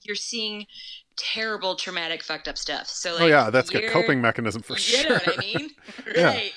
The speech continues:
Speaker 1: right. So
Speaker 2: If I'm shooting people in the face, I'm getting fucking high, all right? That's just
Speaker 1: Right,
Speaker 2: how
Speaker 1: yeah.
Speaker 2: that's gonna work.
Speaker 1: <laughs> That's exactly right.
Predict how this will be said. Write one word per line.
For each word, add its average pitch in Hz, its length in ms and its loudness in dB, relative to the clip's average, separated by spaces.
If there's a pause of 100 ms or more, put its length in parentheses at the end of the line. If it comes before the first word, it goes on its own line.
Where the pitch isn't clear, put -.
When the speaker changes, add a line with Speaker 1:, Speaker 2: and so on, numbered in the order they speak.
Speaker 1:
right. 208 300 -6
So - 240 -8
Speaker 2:
If 127 100 -2
I'm 156 140 6
shooting 160 400 2
people 151 260 4
in 139 60 4
the 123 80 2
face, 139 360 4
I'm 127 160 0
getting 143 260 6
fucking 135 380 2
high, 104 560 0
all 113 160 -2
right? 131 300 6
That's 135 240 4
just 131 220 4
Speaker 1:
Right, - 80 -4
Speaker 2:
how 165 80 4
Speaker 1:
yeah. - 80 0
Speaker 2:
that's - 180 2
gonna 139 220 2
work. - 320 -2 (180)
Speaker 1:
<laughs> - 200 -14
That's 311 440 -2
exactly 233 480 -4
right. 190 300 -6